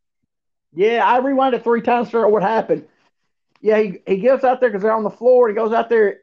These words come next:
and he goes and he stumbles and falls off the apron and goes out of camera sight. And then you see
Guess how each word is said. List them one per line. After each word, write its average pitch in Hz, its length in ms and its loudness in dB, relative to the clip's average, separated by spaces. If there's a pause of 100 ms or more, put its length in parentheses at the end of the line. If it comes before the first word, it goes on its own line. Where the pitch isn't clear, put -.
and 175 100 -8
he 175 60 -6
goes 214 460 -2
and 180 80 -4
he 170 140 -4 (120)
stumbles 233 760 -2
and 156 140 -14
falls 214 280 -2
off 220 200 -2
the 180 140 -4
apron 190 500 -2
and 160 240 -8
goes 190 220 0
out 208 140 0
of 185 100 -6
camera 214 340 -4
sight. 185 300 0
And 180 120 0
then 196 220 -2
you 185 80 -4
see 196 480 -2